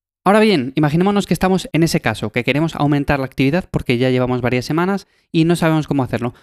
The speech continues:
Bueno, pues esto al final es muy sencillo, o sea, simplemente, eh, os voy a explicar, pero lo de siempre, lo que os he comentado en otros episodios. ¿Cómo aumentar la actividad? Bueno, pues básicamente, por ejemplo, en lugar de utilizar el coche para los trayectos habituales,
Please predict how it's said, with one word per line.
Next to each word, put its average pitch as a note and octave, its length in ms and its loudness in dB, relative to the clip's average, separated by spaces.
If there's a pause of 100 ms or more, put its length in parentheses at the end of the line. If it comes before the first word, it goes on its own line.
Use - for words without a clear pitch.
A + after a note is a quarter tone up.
(180)
Bueno, G#3+ 160 0
pues D#3+ 140 2
esto E3 180 2
al F3+ 60 0
final E3+ 300 0
es D3+ 200 -2
muy D3+ 240 2
sencillo, A#2+ 500 -2
o B2 80 -6
sea, B2 160 -4
simplemente, D#3 760 0 (380)
eh, B2+ 300 -4
os B2 140 -2
voy C3 120 2
a D3 40 0
explicar, D3 440 -4
pero A#2+ 180 2
lo G#2+ 160 0
de A2 120 -6
siempre, C#3+ 400 -2
lo A2+ 180 -2
que B2 100 -4
os B2 100 -4
he - 40 -8
comentado C3+ 500 0
en C3 120 -2
otros B2+ 200 -4
episodios. B2 560 0 (500)
¿Cómo F#3 180 4
aumentar F#3+ 280 2
la F3 60 -2
actividad? F3 480 2
Bueno, - 300 -4
pues - 240 -6
básicamente, D#3+ 680 0
por C3+ 120 0
ejemplo, B2 580 -4
en A#2+ 140 -2
lugar C#3+ 280 2
de A2+ 80 0
utilizar A2+ 400 -2
el A#2+ 120 0
coche C#3+ 300 -2
para A2 220 -2
los A2 120 0
trayectos B2+ 380 0
habituales, D#3+ 680 0